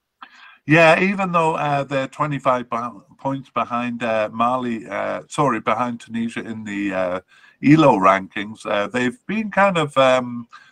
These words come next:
not far behind them, uh, for a lot of their history. Um, again, it's kind of Tunisia's rise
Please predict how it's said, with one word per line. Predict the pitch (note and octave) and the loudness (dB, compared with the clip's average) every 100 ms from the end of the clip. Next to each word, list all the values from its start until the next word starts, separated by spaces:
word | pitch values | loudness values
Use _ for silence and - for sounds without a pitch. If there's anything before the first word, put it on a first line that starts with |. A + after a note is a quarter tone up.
| _ | _
not | C#3 D#3 - | 2 2 4
far | C#3+ C#3 | 4 4
behind | A#2+ G#2+ A#2+ B2 C3 | 4 2 2 0 -2
them, | B2+ A2 G#2 - | -6 -6 -8 -6
uh, | G2+ G2+ F#2+ | -2 -2 -4
for | - A2+ G#2 G2+ | -4 0 0 2
a | G#2+ | 0
lot | G2+ B2 C3+ | 0 -2 -2
of | - | -2
their | G#2 F#2+ F#2+ | -2 -2 -4
history. | F#2+ - - F2+ F2+ _ _ _ _ - | -10 -12 -8 -8 -8 _ _ _ _ -2
Um, | F#2 F2+ F2+ F2 F2+ - _ _ - | 0 2 0 -4 -12 -16 _ _ -8
again, | F2+ G2+ G2 F2+ | -2 0 0 0
it's | E2+ - | -6 -8
kind | - F#2+ F#2 | -4 -4 -4
of | - | -8
Tunisia's | G#2 G2 G2 F#2+ F#2 F2+ - | -10 -6 -6 -4 -4 -6 -4
rise | F#2 F#2 F#2+ F#2+ F2+ - | 4 6 6 4 -2 -8